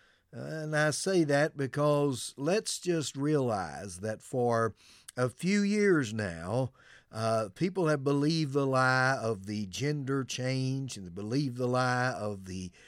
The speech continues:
uh, same-sex marriage. They believe that lie, and, uh, they're m-, doing everything possible to promote that lie, and they have, but yet it's beginning to backfire. People are standing up and saying, "Enough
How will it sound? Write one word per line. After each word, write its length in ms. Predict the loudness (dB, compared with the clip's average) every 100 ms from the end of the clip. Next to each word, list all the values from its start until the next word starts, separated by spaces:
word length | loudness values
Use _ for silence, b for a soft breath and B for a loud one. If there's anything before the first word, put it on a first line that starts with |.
| B B -10
uh, 180 | -8
same-sex 800 | -6 -2 -2 -2 -2 -2 -2 -2 -4
marriage. 520 | 0 2 2 0 -2
They 120 | -6
believe 520 | -4 -2 0 0 0
that 240 | 0 -2 -2
lie, 460 | -2 -2 -2 -4 B B B B -2
and, 600 | 2 4 4 2 0 0
uh, 200 | -2 0
they're 320 | 2 2 2
m-, 540 | -4 -14 -14 -10 -10 -12 _ -20 -2
doing 300 | 2 4 4
everything 540 | 2 2 0 0 -2
possible 460 | 0 0 0 -2 -4
to 80 | -4
promote 480 | -4 0 2 2 0
that 200 | -4 -2
lie, 260 | 0 0
and 160 | -2 -2
they 160 | -2
have, 460 | -2 -4 -2 -2 -4 B B B B
but 280 | -4 -2 0
yet 340 | 2 4 2
it's 280 | 0 -2 -4
beginning 580 | -4 -4 0 0 0 0
to 100 | 0
backfire. 600 | 0 -2 -2 -2 0 -2
People 500 | -2 -6 -4 -4 -2
are 200 | -2 -2
standing 600 | -2 -6 -6 -4 -4 -2
up 240 | 0 -2 -2
and 140 | -4
saying, 400 | -4 -2 -2 -2
"Enough 760 | -2 -2 0 0 0 -2 -6